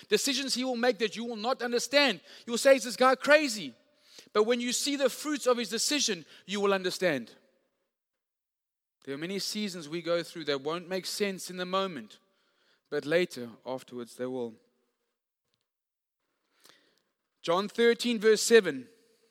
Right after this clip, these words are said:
This is the night of the Last Supper, and Jesus is answering Peter. He says, "What I am doing, you do not understand now,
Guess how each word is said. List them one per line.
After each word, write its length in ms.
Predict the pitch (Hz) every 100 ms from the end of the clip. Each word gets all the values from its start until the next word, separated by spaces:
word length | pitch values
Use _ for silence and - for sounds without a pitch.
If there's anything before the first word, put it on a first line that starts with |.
| _ _ _ _ _ _ _ _ _ _
This 160 | 170 165
is 60 |
the 80 | 196
night 320 | 180 180 196
of 60 | 190
the 100 | 180
Last 300 | 170 180 180
Supper, 300 | 208 190 160
and 180 | 151 135
Jesus 320 | 170 180 185
is 140 | 165
answering 420 | 151 185 185 180 175
Peter. 360 | 202 196 151
He 100 | 147
says, 400 | 147 196 165 - - _ _ -
"What 380 | 139 214 233
I 200 | 240 240
am 140 | 240 190
doing, 540 | 143 214 233 147 123 - _ _ _ _ _ _
you 120 | 156
do 100 | 170
not 300 | 180 180 202
understand 640 | 202 196 190 - 190 180 165
now, 460 | 165 185 190 131